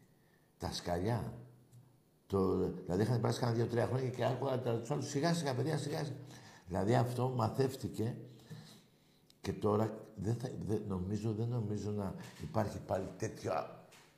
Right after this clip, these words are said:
α, ακόμα και σαν τριάντα πέντε χιλιάδες γήπεδο που χωράει το δικό μας,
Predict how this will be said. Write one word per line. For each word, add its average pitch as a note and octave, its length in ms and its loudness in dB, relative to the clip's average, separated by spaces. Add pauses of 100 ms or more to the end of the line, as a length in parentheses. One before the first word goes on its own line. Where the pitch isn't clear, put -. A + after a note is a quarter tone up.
(300)
α, - 140 -10 (100)
ακόμα D3+ 300 -4
και A#2+ 100 -6
σαν C3+ 300 -6
τριάντα G2 220 0
πέντε G#2 200 -2
χιλιάδες F#2+ 320 -2
γήπεδο F2+ 260 -2
που - 160 -8
χωράει F2+ 160 0
το F2 120 -4
δικό D#2 260 -2
μας, F#2+ 240 -2